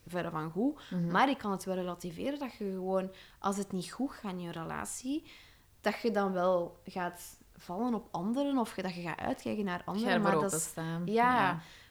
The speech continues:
Speaker 1: maar er is een verschil dan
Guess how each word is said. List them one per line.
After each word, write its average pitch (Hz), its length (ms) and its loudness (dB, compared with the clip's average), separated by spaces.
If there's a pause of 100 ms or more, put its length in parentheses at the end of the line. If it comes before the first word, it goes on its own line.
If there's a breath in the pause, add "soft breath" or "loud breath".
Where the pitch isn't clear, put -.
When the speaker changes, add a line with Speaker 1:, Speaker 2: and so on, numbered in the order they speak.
Speaker 1:
maar 202 400 2 (1080)
er 190 140 2 (540)
is - 240 -10
een 185 80 -2
verschil 214 600 2
dan 185 380 0